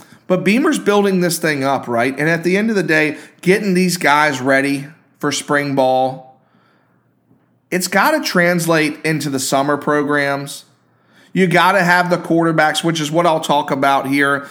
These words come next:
in a couple minutes. You gotta have those guys that are getting the team together because coaches can't, they can't coach you in the summer.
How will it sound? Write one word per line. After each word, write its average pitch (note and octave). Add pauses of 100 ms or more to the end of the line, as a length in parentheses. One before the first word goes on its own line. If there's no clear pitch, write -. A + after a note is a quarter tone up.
(160)
in D3
a C#3
couple D3+
minutes. C3 (380)
You F#3
gotta A3
have F#3+
those D#3+
guys C#3+ (640)
that E3+
are D#3+
getting F3
the D#3+
team C#3+
together C3+
because G3+
coaches A#3
can't, G3+ (300)
they F#3+
can't B3+
coach G#3
you E3
in A2+
the G2+
summer. D2+